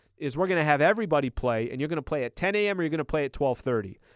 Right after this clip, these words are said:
And I think part of that's gonna be the scoreboard watching. I think part of that's gonna be, I mean, heck, one of these games on Sunday are Pelicans and Timberwolves.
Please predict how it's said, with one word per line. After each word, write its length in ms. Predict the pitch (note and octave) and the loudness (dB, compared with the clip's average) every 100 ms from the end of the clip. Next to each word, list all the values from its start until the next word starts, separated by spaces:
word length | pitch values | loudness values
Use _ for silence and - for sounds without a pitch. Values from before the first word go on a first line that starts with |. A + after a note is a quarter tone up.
| _ _ - | _ _ -4
And 140 | C#3+ | 0
I 80 | C#3 | 0
think 260 | G3 G3+ | 2 2
part 200 | - F3+ | 4 4
of 80 | F#3 | 6
that's 220 | E3+ E3 | 4 2
gonna 180 | - D#3 | 0 0
be 220 | C#3+ D#3 | 2 0
the 100 | C#3+ | 0
scoreboard 600 | A#2+ - D#3+ E3 C#3+ D3+ C#3 | -2 0 2 4 4 2 4
watching. 440 | C#3 C3+ C#3+ C3 | 2 2 -2 -2
I 60 | B2+ | -2
think 220 | E3+ D#3 | -2 0
part 200 | D#3 D#3 | 2 2
of 60 | |
that's 180 | D3 C#3 | 2 0
gonna 200 | - C#3 | -2 -2
be, 260 | B2 C#3 C#3 | 0 -2 -2
I 80 | C#3 | -2
mean, 140 | C#3+ | 0
heck, 240 | E3+ E3 | 0 -2
one 160 | B2 F3+ | -2 -2
of 80 | A#3+ | 0
these 180 | C#3+ B2 | -2 -2
games 420 | C#3+ C#3 C3 - - | -2 0 -2 -6 -6
on 160 | B2+ | -6
Sunday 560 | A#2+ - E3+ C3+ A2+ A2 - _ _ - | -4 -2 0 0 -2 -4 -8 _ _ -12
are 60 | |
Pelicans 580 | - - F#3+ F#3 F3 C#3+ | -4 0 0 0 -2 -2
and 160 | B2+ A2 | -6 -2
Timberwolves. 720 | G#3 F3+ A2+ G2 F2+ - | 0 0 -2 -4 -10 -14